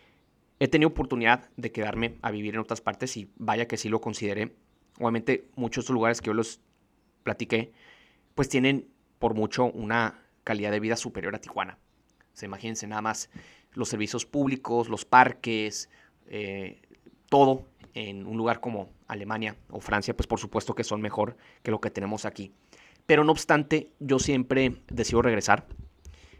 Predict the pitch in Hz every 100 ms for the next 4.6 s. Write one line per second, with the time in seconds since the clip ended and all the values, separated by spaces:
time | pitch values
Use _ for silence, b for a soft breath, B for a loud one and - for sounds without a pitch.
0 | _ - 101 95 92 - - 104 123 120
1 | 120 123 107 101 120 107 - - 110 110
2 | 104 - 110 123 - _ - 110 120 117
3 | 113 110 113 113 - 113 110 107 117 110
4 | 107 107 113 110 123 139